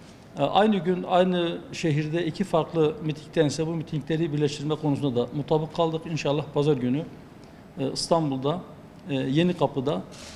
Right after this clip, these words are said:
e, birlikte miting tertip edeceğiz. Bu sadece bir partinin ya da iki partinin, e, meselesi değil.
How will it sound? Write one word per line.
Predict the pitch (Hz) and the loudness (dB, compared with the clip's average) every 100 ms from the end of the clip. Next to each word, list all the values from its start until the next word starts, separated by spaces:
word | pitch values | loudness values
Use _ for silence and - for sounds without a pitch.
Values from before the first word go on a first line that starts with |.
| - - | -14 -4
e, | 147 135 131 139 - 160 | 0 2 2 -2 -6 -6
birlikte | 175 156 175 147 - - | -6 0 2 2 0 -4
miting | 165 143 156 139 - | -4 -2 -2 -2 2
tertip | 156 - 143 | 2 2 -4
edeceğiz. | 143 147 190 185 | -2 0 -2 0
Bu | 180 180 | 0 0
sadece | - 175 170 170 165 175 175 - - - - | 2 4 4 2 2 0 0 -8 -16 -20 -6
bir | 165 160 | -4 0
partinin | 156 151 147 165 160 160 160 | 4 2 2 -4 -4 -4 -2
ya | 147 | 0
da | 151 | 0
iki | 151 - | -2 -6
partinin, | - 147 143 147 147 143 - - - - - - | 0 0 2 -2 -2 -2 -6 -16 -20 -20 -14 -4
e, | 143 135 127 127 | 0 2 0 0
meselesi | 151 147 151 143 165 | 0 0 0 -2 -2
değil. | 147 139 | -2 -2